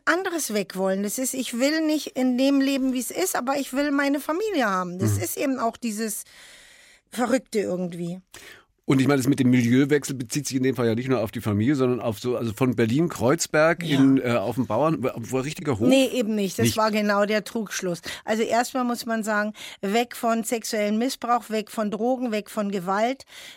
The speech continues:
Speaker 1: in ein Haus ohne Strom, mitten im Bayerischen Wald.
Speaker 2: Ohne
Speaker 1: So.
Speaker 2: Strom?
Speaker 1: Ohne Strom. Und das Schlimme war, mh, schmackhaft wurde es mir gemacht, da, da kommt jetzt eine kleine Dummheit von mir dazu.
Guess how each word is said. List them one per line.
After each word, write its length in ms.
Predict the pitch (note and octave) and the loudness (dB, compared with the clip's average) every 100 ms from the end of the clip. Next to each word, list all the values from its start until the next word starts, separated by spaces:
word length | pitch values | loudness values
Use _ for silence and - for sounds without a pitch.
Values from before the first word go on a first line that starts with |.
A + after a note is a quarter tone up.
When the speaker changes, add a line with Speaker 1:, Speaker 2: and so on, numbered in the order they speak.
| _ _ | _ _
Speaker 1:
in 220 | A#3+ A#3 - | 0 0 0
ein 380 | G#3+ G#3 G3+ | 0 0 0
Haus 480 | G3 G#3 A#3 D#4+ F#4+ - | 0 2 2 0 -4 -6
ohne 260 | A3 A3 | -4 -2
Strom, 520 | G3+ - A#3 C4+ D#4 F4 | -4 -4 -2 0 0 -4
mitten 280 | A3 G#3+ A3 | -4 -4 -4
im 140 | A3 | -4
Bayerischen 480 | F#3 F3+ F3+ F#3 G3 | -4 -4 -6 -8 -8
Wald. 320 | F3 E3+ F#3 - - | -6 -8 -10 -14 -4
Speaker 2:
Ohne 200 | G#2+ A2 | 0 2
Speaker 1:
So. 60 | |
Speaker 2:
Strom? 600 | F3 - - F2+ A2 C4 - _ | 0 -4 -8 -4 -2 -4 -8 _
Speaker 1:
Ohne 320 | - A#3+ A#3+ A#3+ | 2 4 4 2
Strom. 500 | - A3 A3+ D4 F#4 | 0 -2 -2 -2 -2
Und 220 | A3+ G#3 | -4 -4
das 140 | A#3 | -4
Schlimme 520 | G3+ - A3+ B3 D#4 D4+ | -4 -2 0 2 2 0
war, 280 | D#4 E4 F4+ _ - - - - | 0 0 -4 _ -20 -20 -20 -4
mh, 420 | A#3+ B3 B3+ - | 0 0 0 -4
schmackhaft 540 | A3 B3+ D4+ - E4+ - | -2 0 0 0 -2 -2
wurde 180 | C#4 | -2
es 140 | D4 - | -2 0
mir 160 | C#4 | 2
gemacht, 480 | C4+ B3 C4 E4+ - | 2 2 0 -2 -4
da, 140 | A3+ A3 - | 0 0 -2
da 120 | A3+ | -4
kommt 320 | A3 - A3+ | -4 -4 -4
jetzt 240 | A3+ G#3+ G#3+ | -4 -6 -6
eine 80 | G#3 | -6
kleine 340 | A#3 G#3 G#3 | -2 -2 -2
Dummheit 380 | F#3+ A#3+ A3+ G#3 | -2 0 0 -2
von 160 | G3 F#3 | -4 -2
mir 160 | G#3 | -2
dazu. 460 | B3 D4+ - E4 | -4 -6 -6 -4